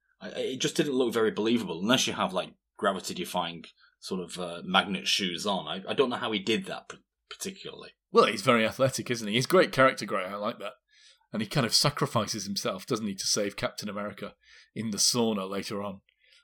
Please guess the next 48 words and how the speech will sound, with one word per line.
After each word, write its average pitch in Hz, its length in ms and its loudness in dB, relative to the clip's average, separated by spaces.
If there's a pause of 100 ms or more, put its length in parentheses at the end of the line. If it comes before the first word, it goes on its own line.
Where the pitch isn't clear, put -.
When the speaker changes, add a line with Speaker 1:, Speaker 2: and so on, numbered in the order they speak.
(140)
Speaker 1:
He - 60 -10
Speaker 2:
Uh, - 40 -8
Speaker 1:
does, - 220 -2
Speaker 2:
but 147 80 2
Speaker 1:
yeah. - 40 0
Speaker 2:
I 135 40 -2
think, 202 220 -2
yeah, 196 200 -2
he 117 60 2
was 131 160 -2
cool. - 320 -8 (720)
Speaker 1:
Okay, 139 240 6
so - 120 4
they 143 100 6
get 196 120 8
past 170 200 0
boss 135 200 8
level 104 160 4
two 104 240 6
or 85 80 2
three, 87 440 0 (300)
and, 104 200 0 (280)
and 117 160 0
then 131 80 6
they 127 80 2
find 117 260 6
out 110 140 6
that 107 100 -4
it 98 60 -6
is 98 140 -8
Paul 202 640 6 (260)
that 127 140 2
makes 110 280 6
the - 140 0
agar 95 340 4
jelly 85 300 0
from 85 340 -12
cockroaches. - 1000 -6
So 82 280 -8
that's 95 200 2
a 107 60 2
revelation, 92 640 0 (300)
and 90 100 -10
they're 85 100 -4
really 101 300 -2
angry 78 380 -6 (200)
about 76 220 -10 (180)
that. - 340 -10